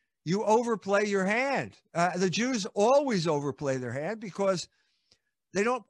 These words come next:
they don't respect Logos. And Logos means limit, and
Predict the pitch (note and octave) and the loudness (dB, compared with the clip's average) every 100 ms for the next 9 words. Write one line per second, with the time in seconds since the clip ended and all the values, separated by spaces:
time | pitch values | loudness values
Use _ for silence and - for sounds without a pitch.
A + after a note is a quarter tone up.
0 | _ - G3+ A#3+ G#3+ - A3+ G#3+ B3 D4 | _ -4 -2 -2 -4 -4 -4 0 0 0
1 | E3 E2+ - - _ _ _ _ _ _ | -4 -6 -12 -18 _ _ _ _ _ _
2 | _ _ _ _ - F3 E3 B3 C#4+ F#3+ | _ _ _ _ -6 -2 2 2 2 2
3 | E3+ F3 - - - F3 G#3 F#3 G3+ D4 | 2 0 -6 -14 -8 -4 -4 -6 -4 -2
4 | D#4 D3 _ _ _ _ _ _ _ _ | -2 -4 _ _ _ _ _ _ _ _
5 | - F3 | -10 -8